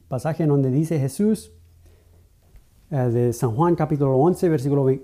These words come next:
cuarenta y cuatro dos, cuarenta y dos, "Yo sabía que siempre me oyes, pero lo dije por causa de la multitud que están alrededor, para que crean que tú me has am-,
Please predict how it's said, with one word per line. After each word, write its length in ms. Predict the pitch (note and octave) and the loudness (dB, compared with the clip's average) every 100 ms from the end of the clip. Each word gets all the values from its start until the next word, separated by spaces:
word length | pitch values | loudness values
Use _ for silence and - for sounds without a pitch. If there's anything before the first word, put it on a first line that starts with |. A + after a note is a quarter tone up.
| - | -4
cuarenta 360 | C3 B2+ B2+ | 0 0 0
y 80 | B2 - - _ - | -2 -4 -20 _ -6
cuatro 360 | C#3+ C#3 C3+ | -4 -2 0
dos, 260 | C3 E3 E3 | 0 0 0
cuarenta 280 | C#3+ B2 B2 | 0 0 0
y 40 | |
dos, 320 | C#3 G3 - - - | 0 0 -4 -12 -2
"Yo 240 | C#3+ A3 | 2 4
sabía 460 | A3 A#3 A3 A#3 A3+ | 2 -2 0 -2 -2
que 120 | G#3 | -4
siempre 440 | - G#3+ G#3+ A3 G#3+ | -2 -4 -2 -2 2
me 160 | G3 | 2
oyes, 420 | D#3 D3 D#3+ D#3 | 2 2 2 0
pero 440 | - - E3+ D#3+ D#3 | -6 0 2 4 4
lo 360 | D3+ D#3 D3 | 4 4 2
dije 460 | C#3+ A3+ A3+ B3 A#3+ - - | 2 0 0 -2 -4 -10 -2
por 280 | D3+ C3+ - | 0 0 -4
causa 380 | F#3+ G3 G#3+ | -6 -4 -2
de 100 | F#3+ | 0
la 120 | F3+ F#3 | 0 2
multitud 760 | F3+ F3 F#3 - D3 D3+ D3 - _ | 2 2 -2 2 4 4 0 -8 _
que 100 | - | -4
están 380 | D3 - D3 E3 | -4 -2 -2 -2
alrededor, 560 | D#3 D3 D3+ C#3+ B2+ - | -2 -2 0 0 -2 -4
para 320 | C3+ C3 B2+ | -4 -2 -2
que 160 | B2+ A2+ | -4 -2
crean 340 | D#3+ F3+ F3+ | 0 0 -2
que 200 | D#3+ A#2 | -2 -6
tú 520 | - F3 G3+ G3 - - | -2 0 2 0 -6 -10
me 160 | F#3+ | -8
has 380 | D#3 C#3 - - - | -6 -8 -8 -14 -6
am-, 360 | D3+ C#3+ C3 | -2 -2 -2